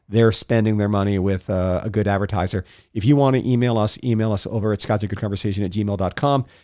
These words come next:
If it's a good email and it's short and it doesn't have any really huge words in it, I will probably read it. If you write me some long thing with big words in it, I'm gonna fuck those words up and I'm probably not going to read it. This one is very short. Hello, Rosie.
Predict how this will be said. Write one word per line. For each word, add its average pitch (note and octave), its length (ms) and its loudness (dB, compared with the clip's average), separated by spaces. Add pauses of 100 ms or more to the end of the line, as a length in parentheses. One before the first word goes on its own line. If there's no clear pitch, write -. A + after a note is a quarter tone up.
(160)
If A2 180 -2
it's A#2 360 2
a A#2 100 2
good A#2+ 300 2
email C3+ 520 2
and G#2 140 -2
it's F2+ 160 -6
short D#3+ 320 0
and C3 80 0
it A2+ 80 0
doesn't A#2 300 2
have A#2+ 160 2
any A2 160 2
really A#2 360 2
huge A2+ 320 2
words A2 340 2
in F#2+ 120 2
it, F#2+ 160 -2
I G2 80 -4
will F#2 160 -2
probably F2 460 -2
read E2 240 -4
it. - 160 -10 (1120)
If - 100 -16
you F2 100 -4
write G#2+ 200 2
me A#2+ 80 4
some A2+ 320 0
long B2 480 4
thing B2+ 240 2
with G#2 160 0
big G#2+ 200 0
words G#2+ 300 2
in C#3 100 2
it, C3+ 120 0
I'm F2 140 -2
gonna D#2+ 100 -4
fuck - 280 -2
those C3 180 0
words B2+ 240 0
up A#2 240 0
and F#2 80 -2
I'm E2+ 140 -2
probably G2+ 500 0
not F#2+ 260 -2
going F2 160 -2
to F2+ 80 -4
read F#2+ 140 0
it. G2 120 -6
This E3 220 4
one B2+ 140 2
is G2 140 -2
very A#2 420 2
short. F2 340 -4 (240)
Hello, F2+ 260 0
Rosie. E2+ 540 -4